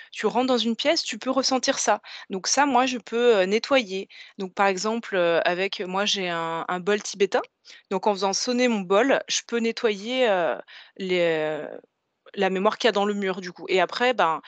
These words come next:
il y a, il y a peut-être autre chose, hein, mais déjà, d'une part, ça, ça peut permettre à ce que quand on rentre dans une pièce,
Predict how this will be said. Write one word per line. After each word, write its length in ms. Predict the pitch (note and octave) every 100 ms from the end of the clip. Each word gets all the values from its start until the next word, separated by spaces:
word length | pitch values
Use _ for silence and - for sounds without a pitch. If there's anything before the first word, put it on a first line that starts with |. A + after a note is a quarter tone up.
| - - - _ -
il 100 | G3+
y 60 |
a, 60 | G#3
il 60 | G#3
y 20 |
a 40 | G3+
peut-être 220 | G#3 G#3
autre 240 | G3 -
chose, 320 | A3 C#4+ C4+
hein, 80 | G#3+
mais 140 | G#3 F#3
déjà, 280 | F#3+ G3
d'une 200 | F#3 G3 G3
part, 220 | A#3+ -
ça, 220 | - C4+
ça 140 | -
peut 100 | F3+
permettre 400 | E3+ F3+ F#3+ A3
à 40 | F#3
ce 80 | -
que 40 |
quand 280 | F#3+ F#3+ F3+
on 100 | F#3
rentre 380 | E3+ G#3 - G3+
dans 120 | F3+
une 200 | F3 F#3
pièce, 420 | - A3 B3+ -